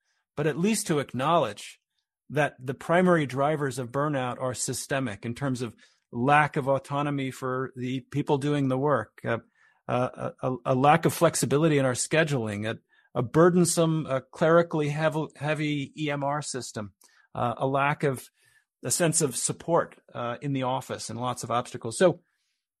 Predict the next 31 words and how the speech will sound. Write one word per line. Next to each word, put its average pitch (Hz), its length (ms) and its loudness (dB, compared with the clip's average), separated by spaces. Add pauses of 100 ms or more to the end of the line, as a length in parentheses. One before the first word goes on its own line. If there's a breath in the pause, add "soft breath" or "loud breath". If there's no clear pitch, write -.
(180)
framing 214 640 2
the 165 160 4
interventions 151 760 0
in 131 120 -2
terms 147 360 -2
of 127 220 -2
there 131 160 0
are 131 100 4
organizational, 156 840 2
operational 151 580 -2
changes 139 460 -10
that 113 120 -10
need 143 220 -10
to 135 80 0
happen. 127 500 -8
Those 151 220 6
are 143 80 0
top - 400 0
priority. 117 640 -6 (800)
And, 160 400 -2
and 143 120 -4
this 208 160 -4
is 190 100 -4
where 180 80 4
the 156 80 0
conversation 151 640 -2
also 156 420 0
often 139 360 -2
goes 139 260 0
off 127 180 -2
track, 139 460 -2